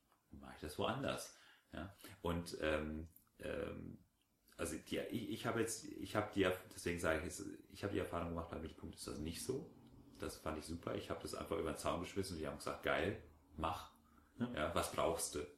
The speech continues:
Speaker 1: Die haben, das fand ich cool. Ja. Die haben, da kam einfach nur zurück, „Ja, okay, was brauchst du?“ Ja, super. Und das ist super, super niederschwellig. Und diese Niederschwelligkeit, die muss man machen, die muss man erreichen.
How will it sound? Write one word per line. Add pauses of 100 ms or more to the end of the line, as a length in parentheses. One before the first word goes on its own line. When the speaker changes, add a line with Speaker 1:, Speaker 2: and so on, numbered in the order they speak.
(100)
Speaker 1:
Die
haben, (540)
das
fand
ich (120)
cool. (420)
Ja. (680)
Die
haben,
da
kam
einfach
nur
zurück,
„Ja,
okay,
was
brauchst
du?“ (1160)
Ja, (520)
super. (640)
Und (440)
das
ist
super,
super
niederschwellig.
Und (140)
diese
Niederschwelligkeit,
die
muss
man
machen,
die
muss
man
erreichen.